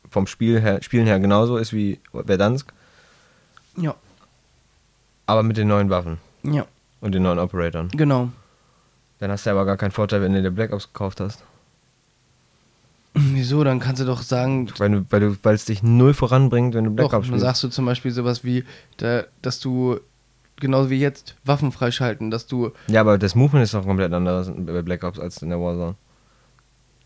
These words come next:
Speaker 1: Wenn du dich dann, wenn du dann deine Waffen hochpumpst in, bei Multiplayer in Black Ops und dann wieder in eine Warzone gehst und auf einmal wieder Slide canceln musst, zum Beispiel,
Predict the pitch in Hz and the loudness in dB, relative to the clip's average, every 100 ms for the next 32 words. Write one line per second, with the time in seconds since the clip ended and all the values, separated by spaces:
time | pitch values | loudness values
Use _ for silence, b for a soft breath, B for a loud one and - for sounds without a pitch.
0 | _ _ _ _ _ _ _ _ _ _ | _ _ _ _ _ _ _ _ _ _
1 | _ _ _ _ _ - 104 104 101 107 | _ _ _ _ _ -4 2 2 2 0
2 | 98 85 101 107 104 104 101 98 123 120 | 0 0 2 4 4 4 4 2 2 0
3 | 107 - 120 127 127 104 98 107 98 98 | 0 0 0 0 0 -2 -2 -4 0 2
4 | 98 110 113 - 104 95 92 110 110 113 | 4 2 -2 -2 0 2 2 0 0 0
5 | 135 - b b b b 104 101 104 107 | -2 -10 b b b b -2 2 4 4
6 | 101 101 104 127 110 101 107 123 B B | 2 4 4 4 2 0 -2 -6 B B
7 | 101 92 98 101 101 98 - - 107 113 | -4 -2 0 2 2 0 -2 -6 0 0
8 | 131 104 101 104 98 120 - - _ _ | 0 0 0 0 0 0 -4 -16 _ _
9 | b b b b b b _ - 107 104 | b b b b b b _ -4 -2 -2
10 | - 123 | -2 -6